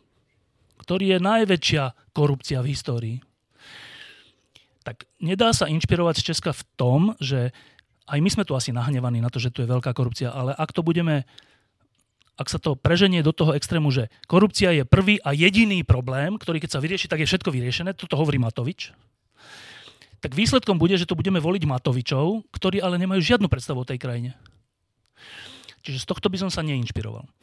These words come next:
z Česka. Ale z čoho by som sa zase inšpiroval je, a to je veľmi povzbudzujúca vec,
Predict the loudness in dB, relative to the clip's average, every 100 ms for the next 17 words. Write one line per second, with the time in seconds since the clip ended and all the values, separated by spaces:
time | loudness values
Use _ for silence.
0 | -20 -20 -20 _ -12 -12 -12 -12 -10 -6
1 | -6 -4 -6 -4 -6 -6 -4 0 0 0
2 | -2 -4 -4 -4 -6 -12 -20 -6 2 4
3 | 4 4 2 -2 -6 -4 -2 -2 -2 -4
4 | -6